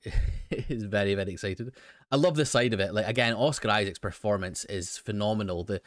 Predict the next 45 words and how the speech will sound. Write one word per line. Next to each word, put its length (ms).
the 120
move 380
between 480
Stephen 640
and 200
Mark, 400
and, 160
and 120
when 80
I 40
first 320
heard 280
Stephen 300
and 160
I 100
saw 240
Stephen, 320
I 40
thought 200
we'd 80
get 120
a 40
bit, 120
a 60
bit 160
boring, 240
but 60
a 40
bit 100
annoying. 320
I 40
think 140
I 40
might 100
have 80
alluded 300
to 80
that 160
in 60
the 60
first, 520
uh, 440
podcast 460
episode. 380
But 200